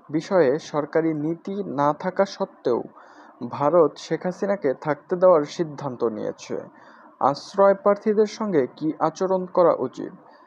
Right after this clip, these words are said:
সেই প্রশ্ন অতীতেও উঠেছে। অতি সম্প্রতি বিশেষ করে মিয়ানমার থেকে রোহিঙ্গা শরণার্থীদের ভারতে প্রবেশের কারণে এই প্রশ্ন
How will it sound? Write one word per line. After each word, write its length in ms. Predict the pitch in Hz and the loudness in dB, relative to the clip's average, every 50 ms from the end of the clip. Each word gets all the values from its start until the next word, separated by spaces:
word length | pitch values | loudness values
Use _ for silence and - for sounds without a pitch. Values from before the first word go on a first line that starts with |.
| _ _ - | _ _ -12
সেই 220 | - - 147 147 | -2 2 2 2
প্রশ্ন 580 | 143 147 - 165 175 170 - - 185 151 131 - - | 2 2 2 2 2 2 -2 0 0 2 2 0 0
অতীতেও 560 | 143 170 170 - 202 196 - 185 160 143 160 - - - | -2 -2 -2 -2 -6 0 2 2 4 2 2 -4 -8 -8
উঠেছে। 480 | 151 139 - 135 120 - - 131 - - - - _ - - _ - | -8 -8 -8 -10 -12 -10 -10 -8 -8 -8 -10 -16 _ -20 -20 _ -4
অতি 200 | - 147 147 165 | -4 -4 -2 -2
সম্প্রতি 720 | 151 - - 165 156 160 156 - 202 190 - 214 214 208 214 - - _ _ - - | -4 -4 -2 -2 -2 -2 0 0 0 0 0 -2 -2 -2 -4 -6 -18 _ _ -10 -2
বিশেষ 400 | 135 147 165 - - 214 - - | 0 0 0 2 0 -4 -4 -2
করে 360 | - - 170 131 110 - - - - - _ - 131 | 2 2 4 4 2 -2 -4 -8 -18 -20 _ -12 -6
মিয়ানমার 680 | 131 143 156 165 175 190 196 202 202 190 151 143 - - - - - _ _ - | -2 0 2 2 2 0 0 2 4 4 4 2 0 -4 -12 -20 -20 _ _ -4
থেকে 260 | 180 185 180 202 190 | -2 0 4 4 4
রোহিঙ্গা 680 | 156 143 143 151 165 185 190 190 190 180 143 147 175 202 - - _ _ - | 4 2 -2 -2 -2 -6 -4 2 2 4 4 4 0 -4 -12 -20 _ _ -12
শরণার্থীদের 880 | - - 156 156 160 175 185 190 190 185 185 - - 220 190 196 156 127 156 185 - - - - - - | -4 2 2 4 4 4 4 4 2 2 2 -4 -4 2 4 4 4 4 2 -6 -18 -20 -20 -18 -14 -10
ভারতে 380 | - 135 143 147 170 175 196 190 | -4 0 2 2 2 2 2 -2
প্রবেশের 560 | - - 190 185 202 202 196 - 226 208 208 | 0 0 0 2 2 0 0 0 -2 -2 -2
কারণে 440 | - - 208 202 202 170 143 131 - | 0 0 2 2 2 0 0 -2 -2
এই 160 | - 131 143 143 | 0 0 0 0
প্রশ্ন 520 | - - 170 170 - - - 143 131 | 0 -4 -4 -4 -4 -6 -6 -6 -6